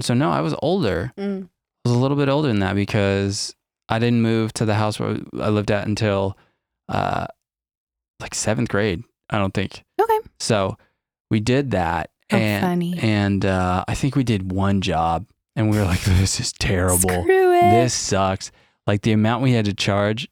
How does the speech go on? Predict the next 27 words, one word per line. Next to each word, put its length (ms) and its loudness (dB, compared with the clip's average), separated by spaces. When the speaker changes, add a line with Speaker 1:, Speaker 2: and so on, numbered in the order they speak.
Speaker 1:
in 120 2
order 260 2
to 140 -4
make 240 0
it 160 -4
seem 400 0
like 160 0
it 80 -2
was 140 -2
worth 240 0
it 80 -2
to 100 0
us. 220 0
Speaker 2:
Sure. 440 -2
Speaker 1:
The 80 -2
guy 220 0
was 140 0
like, 160 -2
"What? 480 -2
Like, 240 0
you're 100 2
charging 360 2
this 220 -2
much?" 260 -2
We're 80 -2
like, 180 -10
"Uh, 720 -8